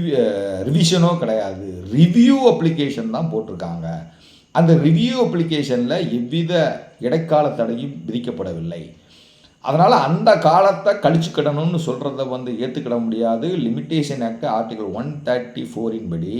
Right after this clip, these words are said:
சேல் கன்ஃபர்மேஷன் ஆன தேதியிலிருந்து ஒரு வருஷத்துக்குள்ள இவர் ஆக்ஷன் பர்ச்சேசர் டெலிவரிக்கு வந்து பெட்டிஷன் போட்டிருக்கணும். ஆனால்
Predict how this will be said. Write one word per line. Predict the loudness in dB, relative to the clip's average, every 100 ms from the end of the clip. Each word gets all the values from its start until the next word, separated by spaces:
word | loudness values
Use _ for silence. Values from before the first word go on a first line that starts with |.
| -6 -6 -10 -20 -20 -14 -2
சேல் | 2 2 0
கன்ஃபர்மேஷன் | 0 -2 -2 -2 -4 -4 -4
ஆன | -2 -2
தேதியிலிருந்து | -4 -6 -8 -8 -8 -8 -8 -8 -14 -20 -20 -12
ஒரு | -2 2 2
வருஷத்துக்குள்ள | 2 2 0 -4 -8 -6 -6 -8 -12 -20 _ _ -10
இவர் | -4 -2 0 2 0
ஆக்ஷன் | -2 -2 0 -2
பர்ச்சேசர் | -2 -6 -8 -6 -6 -6
டெலிவரிக்கு | -4 -2 0 0 -2 -6
வந்து | -8 -10 -12 -12 -12 -10
பெட்டிஷன் | -10 -8 -6 -6
போட்டிருக்கணும். | -8 -10 -8 -6 -4 -6 -8 -20 _ _
ஆனால் | -12 -10 -6 -6